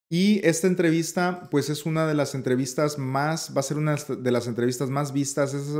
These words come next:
esta persona es una celebridad, narra las peleas del U F C y tiene un, un podcast donde invita gente y empiezan a hablar así casualmente. No es, no son entrevistas, son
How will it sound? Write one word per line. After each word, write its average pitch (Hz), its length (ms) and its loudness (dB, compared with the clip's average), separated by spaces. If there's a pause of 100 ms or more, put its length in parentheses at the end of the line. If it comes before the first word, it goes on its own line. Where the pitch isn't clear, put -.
esta 135 240 -2
persona 139 320 -2
es 131 140 -8
una 139 260 -2
celebridad, 120 760 2 (560)
narra 135 500 2
las 127 220 2
peleas 127 460 2
del 127 160 2
U 131 120 4
F 127 180 0
C 170 400 -2 (340)
y 180 280 2
tiene 147 360 0
un, 151 640 0
un 151 220 0
podcast 160 680 -2 (360)
donde 185 800 2
invita 165 420 2
gente 214 340 4
y 202 100 2
empiezan 196 360 2
a 208 40 6
hablar 240 320 2
así 202 220 -2
casualmente. 143 880 -2
No 131 160 -4
es, 135 240 -6
no 143 100 -2
son 165 220 -2
entrevistas, 131 560 -2
son 123 560 -8